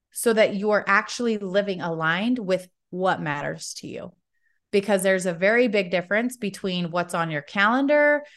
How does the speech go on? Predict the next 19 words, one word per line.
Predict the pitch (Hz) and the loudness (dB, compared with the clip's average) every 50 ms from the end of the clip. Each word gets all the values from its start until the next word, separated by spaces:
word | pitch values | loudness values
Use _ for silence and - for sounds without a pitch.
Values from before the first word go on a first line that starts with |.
| _ _ _ _ _ _ _ - | _ _ _ _ _ _ _ -8
where | 175 175 196 190 | -2 2 4 4
your | 185 180 170 147 147 | 4 2 0 -2 -2
attention | 151 - - 214 240 254 277 262 302 277 269 | -4 -6 -4 -2 0 0 0 0 0 0 2
is, | 269 269 269 269 269 277 262 262 - _ - - _ _ _ | 2 2 2 2 0 0 -2 -4 -10 _ -20 -20 _ _ _
what | - 185 202 196 - 180 | 0 2 2 4 4 2
you're, | 208 196 185 180 170 165 165 156 147 - - | 2 2 4 6 6 6 4 4 2 0 0
what | 190 196 165 - | 2 2 2 0
you're | 190 190 180 165 160 156 147 104 - - | 0 0 2 2 2 0 0 -4 -6 -6
worried | 185 180 190 214 226 226 233 233 233 226 | -4 2 4 6 6 6 6 4 2 2
and | 202 175 165 - | 0 0 -2 -4
stressed | - - - - 220 208 247 254 254 - | -10 -10 -6 -2 0 0 0 0 -2 -2
about. | 262 240 247 240 233 233 233 233 - - | 0 2 2 4 4 4 2 2 0 -2
Like, | 185 190 180 165 170 - - _ _ _ _ _ _ _ _ _ _ _ _ - | 0 0 0 0 -2 -6 -16 _ _ _ _ _ _ _ _ _ _ _ _ -2
the | 202 | -2
people | 196 - - - 233 240 240 277 277 285 285 | -2 -2 -4 -2 -2 -2 0 0 -2 0 2
in | 285 262 247 | 2 2 2
front | - - 208 185 185 202 | 0 0 -2 0 0 0
of | 214 208 240 | -2 -2 -2
you | 247 269 277 285 294 311 311 302 - | -2 0 0 0 0 -2 -2 -6 -10